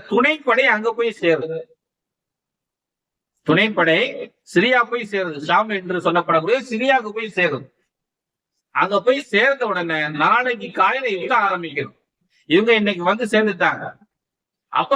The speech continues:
அங்க ஒரு வந்து சேர்ந்த நேரத்துல ஒரு தொழுகையினுடைய நேரம். தொழுகைக்காக வேண்டி ஹஜ்ரத் அம்ரு இப்னு ஆஸ் ரலியல்லாஹு அன்ஹு அவங்க எப்பயுமே அந்த படையினுடைய தளபதி தான் எல்லாத்துக்குமே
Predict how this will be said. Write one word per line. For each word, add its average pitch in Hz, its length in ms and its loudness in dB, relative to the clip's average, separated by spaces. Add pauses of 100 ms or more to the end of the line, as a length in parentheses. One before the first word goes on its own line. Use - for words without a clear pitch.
அங்க 214 220 -4
ஒரு 180 140 -2 (380)
வந்து 247 240 0 (120)
சேர்ந்த 220 300 0 (120)
நேரத்துல 185 380 -2 (300)
ஒரு 196 100 2 (120)
தொழுகையினுடைய 220 760 2 (140)
நேரம். 160 300 0 (1500)
தொழுகைக்காக 247 840 2
வேண்டி 180 300 0 (880)
ஹஜ்ரத் 208 320 2
அம்ரு 254 200 -2
இப்னு 233 180 0 (120)
ஆஸ் 226 240 -2
ரலியல்லாஹு 190 420 -2
அன்ஹு 160 240 -4
அவங்க 165 180 -2 (180)
எப்பயுமே 202 400 0 (840)
அந்த 160 120 0 (140)
படையினுடைய 233 480 0 (100)
தளபதி 208 420 -2 (100)
தான் 247 180 2 (340)
எல்லாத்துக்குமே 254 680 0